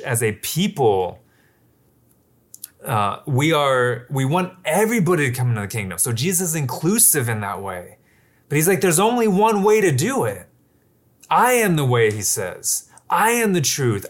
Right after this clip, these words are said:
I am the life," he says. "No man comes to the Father except through me," he says. And so he's very exclusive in that way. The way is narrow, the path is narrow.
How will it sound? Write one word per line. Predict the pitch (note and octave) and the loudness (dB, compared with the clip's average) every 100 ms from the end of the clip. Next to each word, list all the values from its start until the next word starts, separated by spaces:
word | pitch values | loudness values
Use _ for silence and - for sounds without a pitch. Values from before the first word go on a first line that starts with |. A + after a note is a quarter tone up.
| - | -2
I | F3+ G#3+ | 0 2
am | G#3 | 0
the | F#3 | -2
life," | E3+ F3+ G3 - | 0 0 0 -2
he | B2 | -2
says. | - A2 F#2 F2 - - _ _ _ _ - | 0 0 -2 -4 -4 -6 _ _ _ _ -4
"No | C3 D3 F#3+ A3+ A#3 | 2 4 4 6 4
man | G#3+ F#3+ F3+ G3 F3+ | 2 0 0 -2 -4
comes | B2+ F3 E3 | -2 -2 -2
to | D#3+ | -4
the | D#3 | -4
Father | - D3+ D#3+ F3 | -2 2 2 2
except | D3+ - E3 - | 0 0 -2 -4
through | - C#3 D3 C#3 | -6 -4 -2 -2
me," | C3+ C3+ G#2 | -2 -2 -4
he | G2 | -4
says. | - F#2+ E2 - - - _ _ - - _ _ | -6 -8 -12 -8 -6 -6 _ _ -20 -20 _ _
And | C3 B2 | -2 2
so | E3+ | 2
he's | D#3 | 2
very | C3+ G#3 F#3+ E3+ - | 2 4 4 2 -2
exclusive | G3 - - D3 B2 A#2+ A#2 G#2+ | 0 2 0 0 0 0 0 -2
in | G#2+ | -2
that | A#2+ C3 A2+ | -2 -2 -4
way. | G2 F2 - - - - - _ | -10 -14 -20 -20 -20 -20 -20 _
The | A#2 | -2
way | B2 C3 | 0 0
is | C3+ B2 | 0 -2
narrow, | B2+ E3 C3+ G2+ | 0 0 0 0
the | G2 | -2
path | A#2 G#2+ G#2+ | -4 -4 -6
is | G2+ | -6
narrow. | A#2+ A#2+ G2 F2 | -2 -2 -4 -8